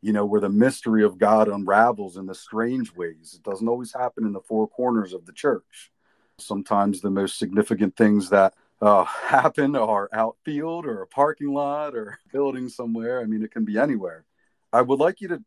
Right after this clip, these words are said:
you know, kind of tell the audience where your heart's at with this artwork that has really changed the world. I, I mean, there's, this is significant. So walk us into kind of how you started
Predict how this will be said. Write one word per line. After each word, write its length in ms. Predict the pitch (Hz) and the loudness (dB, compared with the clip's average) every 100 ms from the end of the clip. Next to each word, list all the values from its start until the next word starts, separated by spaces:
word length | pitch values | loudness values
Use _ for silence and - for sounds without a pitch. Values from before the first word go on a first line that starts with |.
| _ | _
you 100 | 156 | -6
know, 140 | 135 | -6
kind 220 | 123 151 151 | -6 -10 -6
of 60 | |
tell 140 | 170 160 | -2 0
the 120 | 123 | 2
audience 600 | 127 156 135 110 - - _ _ - | 2 2 0 -4 -6 -20 _ _ -10
where 240 | 143 180 | -2 0
your 200 | 139 95 | 0 -2
heart's 420 | - 139 208 - | 2 4 4 2
at 240 | 127 98 - | 0 0 -2
with 220 | 107 - | -10 -10
this 240 | 107 113 - 110 | -6 -6 -4 2
artwork 540 | 147 - 110 104 - | 2 2 0 -2 -2
that 180 | 107 101 | -4 -2
has 320 | 107 104 90 95 | -2 -4 -6 _
really 380 | 107 156 156 113 | -2 -2 -2 -8
changed 760 | - 123 131 135 117 - _ _ _ _ | -12 -8 -2 0 -2 -8 _ _ _ _
the 160 | 117 117 | -6 0
world. 400 | 110 147 226 107 | 4 6 6 4
I, 120 | 107 | 4
I 160 | 113 117 | 4 2
mean, 160 | 117 117 | 2 2
there's, 240 | 113 - | 0 -4
this 440 | 135 120 110 131 127 | -6 -4 -6 -8 -8
is 140 | 110 | -8
significant. 680 | 123 104 113 139 147 110 92 _ _ _ _ _ | -6 2 2 2 -2 -2 -4 _ _ _ _ _
So 160 | - 123 | 2 4
walk 260 | 127 196 180 | 6 4 0
us 120 | - | -2
into 180 | 165 139 | -2 2
kind 220 | 143 127 | 2 2
of 60 | |
how 80 | 135 | 2
you 120 | 139 | 0
started 520 | 143 - 131 135 123 | -2 -2 0 0 -4